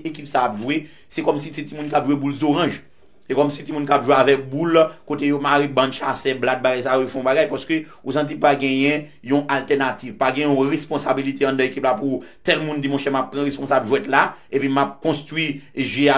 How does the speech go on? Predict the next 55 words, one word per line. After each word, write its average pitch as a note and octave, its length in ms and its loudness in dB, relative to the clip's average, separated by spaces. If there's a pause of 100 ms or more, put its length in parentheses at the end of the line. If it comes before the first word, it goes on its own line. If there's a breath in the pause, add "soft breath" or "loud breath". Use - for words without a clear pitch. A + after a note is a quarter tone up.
nan C#3+ 220 2
kanman D3 260 0
pou C#3+ 140 -6
m - 20 4
ale C3+ 200 2
nan C3 120 -2
kan C#3+ 240 -2
advèsa. G#2+ 320 -4
Ou A2 120 -6
santi C#3+ 260 -6
pa C#3 100 0
genyen C#3 140 -2
bagay C3 240 2
sa B2 100 2
ou B2 160 2
menm, A3+ 220 0 (260 loud breath)
e D3 80 -2
w C#3+ 160 6
ap C#3+ 140 -4
gade C#3+ 260 2
ekip C#3 220 0 (100)
Brentford C#3+ 400 -2
la, C#3 140 2 (420 loud breath)
e C3+ 240 0
si E3+ 160 -4
toutfwa D#3 380 4
yo D3 100 4
menm C#3 160 2
yo C#3 160 2
te C#3 160 -2
vle, D3+ 220 4
ou C#3+ 100 -6
te C#3+ 80 -4
kapab C#3+ 320 4
wè C#3+ 160 6
yo C#3+ 80 -2
te C#3+ 80 -6
fout C#3 220 0 (420 loud breath)
ekip C#3+ 240 -4
Manchester C#3+ 480 0
United C3+ 320 2
nan C3+ 160 -2
nenpòt C3+ 320 -4
sis F3 400 -6
a B2 80 -2
sèt B2 240 -2
gòl, D3+ 240 4 (160)
paske C3 240 -6
Manchester C3+ 560 0
United C3+ 320 -2
pa C3 80 2
kanpe B2+ 240 -6
sou C#3 320 -8
anyen G#3 320 4
ditou. D3 320 -10